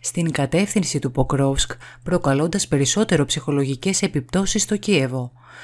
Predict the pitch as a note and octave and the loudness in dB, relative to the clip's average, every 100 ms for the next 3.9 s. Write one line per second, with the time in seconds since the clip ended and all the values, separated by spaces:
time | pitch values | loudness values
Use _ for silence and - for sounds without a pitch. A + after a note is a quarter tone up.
0 | - - - G3+ G3 D#3+ D3+ C#3 - F3 | -18 -20 -4 -2 4 4 4 2 0 0
1 | C3+ C#3 C3+ C3+ - - F#3 - D3+ C#3+ | 0 0 0 0 -4 -2 -2 2 0 0
2 | C3+ C#3 C#3 C#3 C#3 C#3+ C#3 F3+ F3 - | -2 0 0 0 0 -2 -2 -2 -2 -2
3 | E3+ D#3 - F3+ E3+ - - C#3 | 0 0 0 2 4 4 2 -4